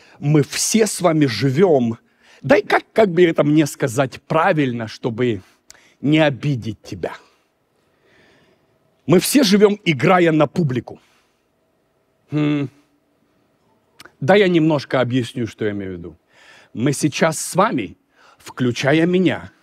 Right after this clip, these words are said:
подыгрываем на публику. Come on. Улыбнись и скажи "Аминь".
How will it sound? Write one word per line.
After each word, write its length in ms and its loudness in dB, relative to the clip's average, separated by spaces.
подыгрываем 640 -2
на 100 -4
публику. 420 -14
Come 340 -14
on. 280 -18
Улыбнись 600 -2
и 40 -4
скажи 380 -8
"Аминь". 500 -12